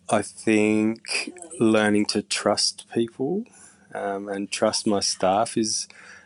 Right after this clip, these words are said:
um, kind of the main one, I guess. I've got, I've got a, a team here that I've had for a few years now, um, incredible chefs, very passionate from all over the world and, um,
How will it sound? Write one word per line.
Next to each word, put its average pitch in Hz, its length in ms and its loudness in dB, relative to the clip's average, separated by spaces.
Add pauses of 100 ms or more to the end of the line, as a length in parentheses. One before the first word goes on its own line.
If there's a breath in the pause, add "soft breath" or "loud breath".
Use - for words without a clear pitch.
(160)
um, 101 840 -2 (1400)
kind 117 200 0
of 101 80 0
the 92 60 4
main 95 320 2
one, 98 120 2
I 87 100 0
guess. 104 260 2
I've 101 140 2
got, 104 280 2
I've 101 120 0
got 101 140 4
a, 101 100 2 (240)
a 107 120 4
team 104 400 4
here 98 260 6
that 95 120 6
I've 92 160 2
had 92 260 0
for 95 340 2 (460 loud breath)
a 104 40 0
few 101 240 2
years 98 420 4
now, 92 520 2
um, 92 440 -6 (640)
incredible 113 540 4
chefs, - 480 -2 (480 loud breath)
very 101 240 6
passionate 95 560 2 (100)
from 98 240 -2
all 92 180 2
over 90 220 0
the 87 100 -2
world 87 420 0
and, 85 320 -6 (200)
um, 87 380 -6